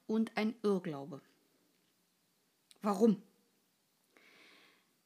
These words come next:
Ich hatte mal eine Zeitungsanzeige gelesen, wir suchen Dozenten, freiberufliche Dozenten.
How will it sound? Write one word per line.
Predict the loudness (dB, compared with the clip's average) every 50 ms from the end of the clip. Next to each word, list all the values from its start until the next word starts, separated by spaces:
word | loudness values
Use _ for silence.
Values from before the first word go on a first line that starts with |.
| _ _ _ _ _ _ _ _ _ _ _ _ _ _ _ _ _ _ _ _ _ _ _ _ _ _ _ _ _ _ _ _ -2
Ich | -2 -2 -2 0
hatte | -4 -4 -2 0 0
mal | 2 2 2 0 -2 -4 -4 -6
eine | -8 -8 -8 -8 -8 -8 -10 -10
Zeitungsanzeige | -8 -4 -4 -2 2 2 2 2 0 0 -2 -2 -2 -2 -6 -6 -6 -4 -4 -4
gelesen, | -4 -4 -6 -4 -4 -2 0 0 0 0 0 0 2 2 2 0 0 -2 -6 -18 _ _ _ _ _ _ _ _ _ _ _ _ -20 _ _
wir | -4 -2 -2 0
suchen | 0 -2 -2 -2 -2 -2
Dozenten, | -2 -4 -8 -10 -10 -12 -12 -12 _ _ -20 _ _ _ _ _ _ _ _ _ _ _ _ _ _ _ _ _ -20
freiberufliche | -14 -10 -8 -6 -4 -4 -4 -6 -6 -6 -8 -10 -10 -12
Dozenten. | -12 -12 -14 -14 -14 -18 -18 -18 -18 -18 -20